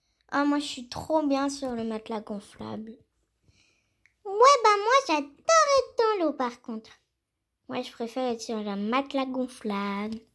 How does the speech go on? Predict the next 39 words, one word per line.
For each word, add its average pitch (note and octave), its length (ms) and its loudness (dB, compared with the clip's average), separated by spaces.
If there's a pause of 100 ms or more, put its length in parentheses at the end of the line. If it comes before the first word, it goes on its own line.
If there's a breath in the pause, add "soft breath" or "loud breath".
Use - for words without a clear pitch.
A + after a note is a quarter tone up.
(680)
Ouais, G4+ 240 6
c'est A4 140 4
vrai G4+ 160 2 (100)
qu'il A4 220 4
est F4+ 140 0
reposant. D#4+ 600 0 (1700)
Moi, A4 100 4 (120)
j'adore C5+ 380 6
la C#5 140 2
petite - 280 -4
pieuvre B4 360 4
et G#4+ 100 0
le - 100 -12
petit - 180 -8 (100)
poisson, E4+ 640 -4
là. - 160 -10 (1040)
C'est C4+ 220 4
sûr, F4 380 -2
c'est C4 200 0
des C4 160 2
jouets C4+ 300 2
de A#3+ 140 -6
bain C#4 180 2
pour C4+ 160 -4
les C4+ 140 -4
petites. D4 560 -10
Et - 1000 -4
je E5+ 60 -6
suis A#4+ 260 2
pas G5 60 4 (140)
petite, D5+ 340 0
j'ai F#4+ 120 -2
cinq - 100 -8
ans F#5+ 520 4
et G#4+ 40 4
je A4 60 -8
suis G#4+ 120 -4
en F#4 140 0
C - 80 -10